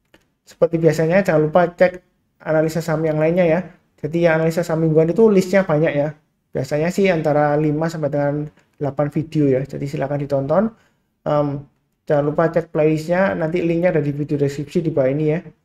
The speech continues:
Eh, seperti biasanya, doa saya ya, salam sehat selalu, damai, dan sejahtera selalu ya.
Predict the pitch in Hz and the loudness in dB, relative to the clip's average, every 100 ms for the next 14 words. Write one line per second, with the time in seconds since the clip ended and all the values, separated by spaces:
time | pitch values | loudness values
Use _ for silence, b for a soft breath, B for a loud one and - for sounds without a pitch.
0 | _ b b b - 151 147 147 - 160 | _ b b b -2 2 2 0 -6 -8
1 | 160 151 143 147 160 208 233 - - _ | 0 0 0 -2 0 0 0 -8 -20 _
2 | _ _ _ _ _ _ _ _ _ _ | _ _ _ _ _ _ _ _ _ _
3 | _ _ _ 156 143 151 156 175 160 180 | _ _ _ 0 0 0 0 2 2 0
4 | - - 156 143 143 156 143 156 143 151 | -6 -8 -2 -2 -2 -4 -2 -2 -2 0
5 | 196 233 240 _ _ _ _ - 147 143 | 2 0 -4 _ _ _ _ -4 -2 0
6 | 147 165 214 - _ _ _ _ _ _ | 0 0 0 -4 _ _ _ _ _ _
7 | _ - 143 139 143 147 147 151 147 151 | _ -8 -8 -6 -4 -4 -4 -2 2 2
8 | 147 | 0